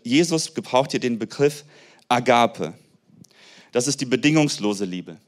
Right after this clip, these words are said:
Eine Liebe, die sich hingibt, die wir auch zwischen Eltern und Kindern sehen. Der Viktor Dreyer hat das letzte Woche so schön beschrieben, der ist ja vor kurzem Vater geworden und hat beschrieben, wie er Rotz und Wasser geheult hat, weil das Kind da war und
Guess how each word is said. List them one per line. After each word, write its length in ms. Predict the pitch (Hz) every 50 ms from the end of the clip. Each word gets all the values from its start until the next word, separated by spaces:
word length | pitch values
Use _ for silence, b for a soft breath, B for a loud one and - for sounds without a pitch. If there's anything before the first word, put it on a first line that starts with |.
| _ _ b b b b b b b b
Eine 240 | - 117 117 117 117
Liebe, 560 | 110 110 117 139 170 190 175 196 196 202 202 202 - b b b
die 80 | - 120
sich 220 | 120 127 123 -
hingibt, 500 | - 135 135 120 98 98 90 - - -
die 80 | 113 113
wir 140 | 127 123 -
auch 100 | 123 -
zwischen 320 | - - 131 123 - 120
Eltern 320 | - 127 160 160 175 147
und 140 | 104 113 -
Kindern 380 | - - 165 175 139 120 107 98
sehen. 180 | 95 95 95
Der 240 | 95 107 104 - - -
Viktor 400 | 104 113 139 139 135 - 131 110
Dreyer 320 | - 127 127 131 123 107
hat 140 | 113 98 -
das 160 | 104 - -
letzte 240 | 110 - - - 104
Woche 160 | 104 113 107
so 120 | 95 113 117
schön 200 | - 123 113 113
beschrieben, 320 | 104 - - 113 113 113
der 120 | 104 98 98
ist 80 | -
ja 80 | 107 101
vor 180 | - 107 101
kurzem 260 | - 110 104 - 104 -
Vater 300 | - 110 101 - 110 98
geworden 440 | 104 98 104 104 110 110 117 113 B B B B B B B B B B
und 160 | B 107 107
hat 280 | 113 107 104 - - - _ _ -
beschrieben, 520 | - 104 - - - 117 113 117 110 104
wie 100 | 95 101
er 80 | 101 101
Rotz 200 | 98 110 107 -
und 140 | 113 101 -
Wasser 240 | 110 110 - 107 101
geheult 340 | 104 101 113 98 98 -
hat, 160 | - 92 - -
weil 100 | 95 92
das 200 | - - - -
Kind 240 | 120 110 117 -
da 140 | 104 95 90
war 200 | 95 95 98 -
und 260 | - 92 95 - -